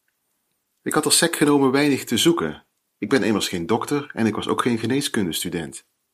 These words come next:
Maar ik vond het er wel erg leuk. Tijdens een van die bijeenkomsten raakte ik aan de praat met een onderzoeker, een neurologieonderzoeker, die ik vaag kende. Deze persoon was heel enthousiast. Zij waren een nieuwe behandeling aan het uittesten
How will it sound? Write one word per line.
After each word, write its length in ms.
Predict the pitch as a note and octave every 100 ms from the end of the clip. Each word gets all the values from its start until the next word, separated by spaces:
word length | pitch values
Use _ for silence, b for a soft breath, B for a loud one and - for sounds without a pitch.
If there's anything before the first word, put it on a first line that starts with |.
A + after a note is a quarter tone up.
| _ _ _ _
Maar 120 | -
ik 60 | -
vond 180 | A2
het 120 | - B2+
er 80 |
wel 340 | G2 G#2+ A2 -
erg 400 | G2+ G#2 G#2 - _
leuk. 400 | F#2 F2 - _ _ _ _ _ _ _ _
Tijdens 280 | - C3 D3
een 160 | - F#3+
van 120 | E3
die 120 | B2+
bijeenkomsten 960 | A#2 - D#3+ F#3+ F#2+ E2 - A#2 D3+ _
raakte 280 | - B2+ -
ik 60 |
aan 100 | -
de 120 | G2+ G2
praat 400 | G2 B2+ D3+ -
met 200 | A2+ -
een 300 | F#2+ F2 b b b _ _
onderzoeker, 720 | A2+ G2 F2 D3 C#3+ F2+ -
een 140 | F#2 F2+
neurologieonderzoeker, 1300 | G2+ F2 E2 D#2+ E3 - B2 A#2 A#2 A2 A2+ - _
die 160 | G2
ik 120 | F#2 -
vaag 340 | A2 G#2+ -
kende. 360 | - D#2+ - - _ _ _ _
Deze 200 | G2 G2+
persoon 300 | G#2 - C3+
was 140 | A#2+
heel 220 | G#2+ E3 -
enthousiast. 800 | A#2 F#2 - F3+ - - - _ _ _ _
Zij 160 | _ F2+
waren 280 | G2+ A#2+ G2+
een 100 | G2+
nieuwe 220 | C3+ A2+
behandeling 500 | F2+ G#2+ E3+ D3 G2
aan 100 | F2+
het 100 | -
uittesten 800 | F#2+ F2 - D2+ - - D2